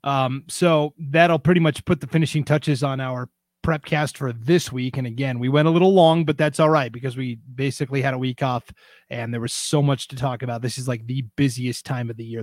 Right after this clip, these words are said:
th-, this week in particular. Um, so, uh, next week, Ryan, we're gonna do kinda like we did for the girls. We're gonna do a boys state basketball preview special, a live show next Tuesday night, seven o'clock,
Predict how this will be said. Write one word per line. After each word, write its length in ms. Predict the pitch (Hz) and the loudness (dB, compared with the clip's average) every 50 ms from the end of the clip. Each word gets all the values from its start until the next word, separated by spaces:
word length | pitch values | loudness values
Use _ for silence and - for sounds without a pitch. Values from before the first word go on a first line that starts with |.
| 110 117 | -4 0
th-, 140 | 139 156 - 143 | 0 0 2 2
this 240 | 160 147 - - | 2 2 2 2
week 240 | - 139 135 135 - | 0 0 0 0 0
in 120 | 135 131 123 | -2 -2 -2
particular. 640 | - 123 113 _ - 143 - - 117 113 110 104 - _ _ _ _ _ _ _ _ - | -4 -6 -6 _ -8 -8 -8 -8 -14 -12 -12 -14 -16 _ _ _ _ _ _ _ _ -10
Um, 340 | 104 107 107 107 107 107 | -8 -6 -6 -8 -8 -10
so, 540 | 110 - - - - 165 160 143 131 120 117 _ - - - _ _ _ _ _ - | -8 -8 -8 -2 2 4 4 4 4 0 -4 _ -10 -20 -20 _ _ _ _ _ -6
uh, 220 | - 135 135 123 117 | -4 -2 -2 0 0
next 480 | 123 143 160 165 175 214 - - - 165 | 2 4 6 6 6 4 2 -4 -2 2
week, 280 | 175 170 151 131 - | 2 2 2 2 0
Ryan, 580 | 143 139 127 117 117 120 120 127 139 165 175 156 _ _ _ _ _ _ _ _ _ _ _ _ | 0 0 0 -2 -4 -4 -4 -2 -2 -2 -2 -4 _ _ _ _ _ _ _ _ _ _ _ _
we're 160 | 123 151 151 | -2 0 2
gonna 480 | 151 151 151 147 147 143 143 135 135 131 - 120 131 | 4 4 4 4 4 4 2 2 0 -2 -6 -14 -2
do 320 | 120 151 160 160 160 160 143 _ | 2 4 4 6 6 4 4 _
kinda 180 | - 180 185 175 | 4 4 6 6
like 140 | 170 165 - | 4 4 4
we 80 | 160 | 2
did 180 | 156 160 156 - | 4 2 0 0
for 80 | - | 0
the 80 | 143 147 | -4 -4
girls. 400 | 135 131 143 127 117 117 113 - | 0 2 2 2 2 -2 -6 -10
We're 60 | 135 | -6
gonna 140 | 127 131 131 | -4 -2 0
do 120 | 127 127 | 2 2
a 60 | 123 123 | 0 2
boys 400 | 117 127 131 143 143 143 135 - | 2 2 4 4 4 4 2 -2
state 320 | - - 147 143 143 127 | -4 -4 -2 -4 -2 -4
basketball 640 | - 135 135 135 - - 139 - _ 139 127 123 127 | -4 -6 -6 -6 -6 -8 -10 -6 _ -2 -2 -2 -2
preview 520 | _ - - 160 156 156 139 135 131 127 | _ -2 -2 0 0 0 0 0 0 -2
special, 720 | 117 - - - 180 190 185 - 185 185 185 185 175 135 117 | -2 -4 -2 0 0 2 2 4 6 6 8 6 6 4 0
a 40 | |
live 400 | 117 123 127 135 143 147 151 139 | -2 -2 -2 -2 0 -2 -2 -2
show 340 | - - - 151 147 147 143 | -4 -2 2 2 4 4 2
next 300 | 139 135 131 120 - - | 0 -2 -4 -6 -10 -8
Tuesday 420 | - 139 135 135 123 117 127 120 120 | -2 0 0 0 0 -2 -4 -4 -4
night, 320 | 127 139 143 143 143 123 | -2 -2 -2 -4 -4 -6
seven 300 | - - 131 120 120 117 | -8 -10 -8 -8 -8 -10
o'clock, 480 | 113 _ - 151 151 147 143 151 _ | -12 _ 0 2 2 2 2 0 _